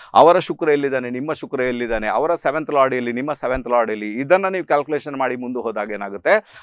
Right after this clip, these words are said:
ಆನಂತರ ಶಕುನಗಳನ್ನ ನೋಡ್ಕೊಂಡಾಗ ಏನಾಗುತ್ತೆ, ಅದು ಒಳ್ಳೆ ರಿಸಲ್ಟ್ ಅನ್ನ ಹಂಡ್ರೆಡ್ ಪರ್ಸೆಂಟ್ ಕ್ರಿಯೇಟ್ ಮಾಡುತ್ತೆ. ಅರ್ಥ ಆಯ್ತು ಅಂತ ಇಟ್ಕೊಳ್ತೇನೆ. ಓಕೆನಾ? ಎಸ್ ಅಕ್ಷರಕ್ಕೆ ಬಂದು ನೋಡಿ, ಇದು ಎಸ್ ಅಕ್ಷರದ ಜಾತಕ. ಓಕೆನಾ? ಬಹಳ ವಿಶೇಷವಾಗಿ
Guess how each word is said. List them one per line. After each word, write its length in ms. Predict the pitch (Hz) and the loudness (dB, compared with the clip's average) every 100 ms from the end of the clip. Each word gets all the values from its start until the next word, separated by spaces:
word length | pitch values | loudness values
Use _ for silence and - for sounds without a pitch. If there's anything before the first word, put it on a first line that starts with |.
| - | 0
ಆನಂತರ 280 | 127 160 165 | 2 2 -4
ಶಕುನಗಳನ್ನ 640 | - - 175 170 151 151 | -6 -4 0 2 2 0
ನೋಡ್ಕೊಂಡಾಗ 500 | 135 120 123 113 110 | -4 -4 -6 -6 -6
ಏನಾಗುತ್ತೆ, 680 | 104 101 101 165 202 - - | -8 -8 -2 0 0 -4 -8
ಅದು 160 | 104 107 | -4 -2
ಒಳ್ಳೆ 200 | 107 110 | -2 -2
ರಿಸಲ್ಟ್ 280 | 101 98 98 | -4 -8 -6
ಅನ್ನ 120 | 127 | -6
ಹಂಡ್ರೆಡ್ 360 | - 101 98 - | -6 -8 -12 -14
ಪರ್ಸೆಂಟ್ 240 | - 175 | -12 -8
ಕ್ರಿಯೇಟ್ 280 | 208 214 196 | 0 0 0
ಮಾಡುತ್ತೆ. 300 | 165 147 147 | -6 -4 -4
ಅರ್ಥ 240 | 127 120 | -2 -4
ಆಯ್ತು 180 | 113 110 | -4 -6
ಅಂತ 100 | 120 | -8
ಇಟ್ಕೊಳ್ತೇನೆ. 400 | 180 214 190 147 | -2 0 0 0
ಓಕೆನಾ? 220 | 180 220 | -2 0
ಎಸ್ 180 | 147 - | 0 -2
ಅಕ್ಷರಕ್ಕೆ 320 | 165 165 143 | -4 -6 -6
ಬಂದು 180 | 135 135 | -6 -4
ನೋಡಿ, 160 | 170 160 | -2 -2
ಇದು 360 | 165 147 95 | -2 -4 -6
ಎಸ್ 200 | 123 - | -8 -4
ಅಕ್ಷರದ 520 | 143 - 110 107 95 80 | -4 -4 -2 -2 -4 -6
ಜಾತಕ. 280 | 95 104 101 | -4 -4 -4
ಓಕೆನಾ? 260 | 107 185 139 | -8 -10 -12
ಬಹಳ 220 | 101 107 | -8 -8
ವಿಶೇಷವಾಗಿ 520 | 107 107 95 95 92 | -8 -10 -10 -10 -12